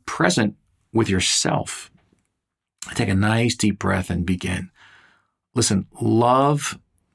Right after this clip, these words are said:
covers over a multitude of sins, it says in First Peter. <clears throat> And that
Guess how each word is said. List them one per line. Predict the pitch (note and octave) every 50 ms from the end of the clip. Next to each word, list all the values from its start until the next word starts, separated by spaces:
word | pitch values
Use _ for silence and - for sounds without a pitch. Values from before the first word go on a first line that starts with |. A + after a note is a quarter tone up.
| _ _ _ _ -
covers | - - - - B2+ B2+ - - B2+ B2 B2+ B2 A#2+ - - - _ _ -
over | - A2 A#2 A2+ F#2 F#2+ G2 F#2+ - - -
a | - G2 F#2+
multitude | F#2+ F#2+ G2 G2 G#2+ A2+ A#2 A2+ - - B2 G2+ - - - F2+ E2+ E2+ F2 E2 - _ _ _ _ _ _ _
of | - G2 F#2+ -
sins, | - - - - - - - -
it | - -
says | - F#2 F#2 -
in | F#2+ E2
First | D2+ - F2+ F2+ - - - _
Peter. | - - A2+ G#2 F#2+ E2 - - - _ _ _ _ -
<clears throat> | D#3 D3+ - - - - - - - - - - - - - _ _ _ _ _ _ _ _ -
And | A#2 A2+ A2 G#2+ G#2 G#2 G2+ G2+ G2 F#2+ F#2 F#2 E2 - - _ _ _ _ _
that | - - B2 B2 B2+ C3 C3+ C3+